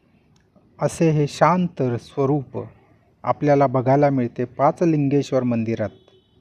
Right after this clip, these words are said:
हे मंदिर एका गुहेत आहे. अत्यंत शांत आणि गारवा असलेल्या या गुहेमध्ये हे आहे पाचलिंगेश्वराचं मंदिर.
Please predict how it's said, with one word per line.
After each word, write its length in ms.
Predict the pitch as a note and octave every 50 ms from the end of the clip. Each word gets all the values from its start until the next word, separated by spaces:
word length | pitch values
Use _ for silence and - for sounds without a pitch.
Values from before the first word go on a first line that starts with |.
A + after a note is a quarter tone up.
| _ _ _ _ _ _ _ _ _ _ _ _ _ _ _ _ _ _ _ -
हे 80 | D3
मंदिर 400 | D#3+ E3 D#3+ D#3+ E3 E3 E3+ D#3
एका 340 | C#3 - B2+ B2+ - - C3+
गुहेत 480 | A#2+ - - C3+ B2+ C#3 D3+ D3 - C3
आहे. 280 | A#2 A2 G#2+ G2+ G2+ - - _ _ _ _ _ _ _ _ _ _ _ _ _ _ _ _ _ _ _ _ _ _ _ _ _ _ _ _ _ _ _ _ - -
अत्यंत 440 | - - - - D#3+ D#3 D3+ - D3+
शांत 520 | - - - D3+ D#3+ F3 F3+ F3 E3+ - -
आणि 400 | C#3 C3 C3+ C3+ C3+ C#3 C#3+ B2+ - -
गारवा 540 | C3 C3+ C3+ C3+ C3+ C#3 C3+ D3 D3 D3 C#3 - - -
असलेल्या 460 | B2 - - C#3 C#3 C#3+ C3+ C3 A#2+
या 300 | A#2 A2+ A#2 A#2 A2+ A2+
गुहेमध्ये 680 | A2+ A2 A#2+ A#2+ C#3 C#3+ C#3+ C#3 A#2+ G2+ G#2 G2+ G2+ G2+ _ _ _ _ _ _ _ _ _ _ _ _ _ _ _ _ _ _ _ _ -
हे 120 | C#3+ D3+ D#3+
आहे 260 | C3+ A#2+ B2 A#2+ A2+
पाचलिंगेश्वराचं 1160 | - - - B2+ C3+ D3 - F3 D#3+ D3+ C#3 C3+ B2 B2+ B2 - - B2 A2+ A#2 G#2+ - - A2
मंदिर. 380 | A2+ B2+ C3 A#2+ G#2 G#2 G2